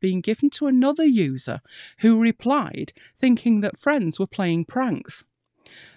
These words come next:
The network in question, O two, said it had spoken to the family and apologised for any distress caused. Miss Emerson said that following her grandmother's death, rather than visit her grave at Harton Cemetery in South Shields, she would send small text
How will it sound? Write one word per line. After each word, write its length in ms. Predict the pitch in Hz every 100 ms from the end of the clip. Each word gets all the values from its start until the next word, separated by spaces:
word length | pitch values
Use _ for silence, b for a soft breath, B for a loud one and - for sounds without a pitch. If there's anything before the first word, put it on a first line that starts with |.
| B
The 80 |
network 380 | 254 359 311 349
in 100 | 320
question, 480 | 269 294 - - 170
O 200 | - 220
two, 340 | 208 - 220 143
said 220 | - 190
it 100 | 185
had 140 | 208
spoken 360 | - 262 311 302
to 100 | 262
the 80 | 240
family 400 | - 247 202 151
and 80 | 170
apologised 680 | - 254 254 208 156 143 -
for 100 | 156
any 160 | 160
distress 560 | 160 170 - 165 170 -
caused. 560 | - 254 254 143 - - _ B B B B B
Miss 160 | 330
Emerson 400 | 339 349 330 294
said 240 | 254 170 147
that 140 | 165
following 320 | - 233 294
her 80 | 277
grandmother's 500 | 247 233 214 214 208
death, 360 | - 190 131 - _ B B
rather 260 | 190 247 330
than 140 | 294
visit 300 | 269 269 240 202
her 120 | 208
grave 380 | 208 202 143 143
at 100 | 175
Harton 340 | 180 175 175
Cemetery 460 | - 175 180 - 147
in 80 |
South 300 | 156 156 151
Shields, 440 | - 190 147 139 - B B B
she 220 | - 214
would 240 | 214 196 _ _
send 440 | - - 254 277 269
small 340 | - 226 214
text 460 | - - - -